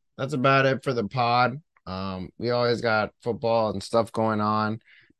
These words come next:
um, which we'll, we'll get into later, maybe next week. Uh, you know, shout out to Chelsea. We're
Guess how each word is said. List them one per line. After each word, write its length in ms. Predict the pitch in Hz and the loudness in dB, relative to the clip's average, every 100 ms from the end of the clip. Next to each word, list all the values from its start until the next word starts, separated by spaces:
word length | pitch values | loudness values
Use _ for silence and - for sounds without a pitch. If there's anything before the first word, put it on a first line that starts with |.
| - | -8
um, 560 | 92 92 92 92 90 | -4 -4 -4 -4 -4
which 200 | 92 90 | -6 -6
we'll, 400 | - 95 95 92 | -4 -2 0 -2
we'll 240 | 92 101 101 | -2 -2 0
get 260 | 104 107 | 2 2
into 360 | 107 107 110 101 | 0 -2 -2 -2
later, 480 | 95 98 98 98 98 | 0 0 0 0 -2
maybe 240 | 101 101 | -4 -4
next 380 | 98 98 98 - | -2 -4 -4 -6
week. 340 | 98 101 - - | -4 -4 -6 -8
Uh, 380 | 90 87 85 78 _ _ _ _ - | -6 -4 -4 -8 _ _ _ _ -8
you 80 | |
know, 240 | 95 90 98 | -6 -4 -4
shout 300 | - 123 123 | 2 4 4
out 160 | 117 | 2
to 280 | 131 117 113 | 2 0 0
Chelsea. 600 | 107 113 110 110 113 113 | -2 -4 -4 -4 -4 -4
We're 220 | 110 98 | -4 -4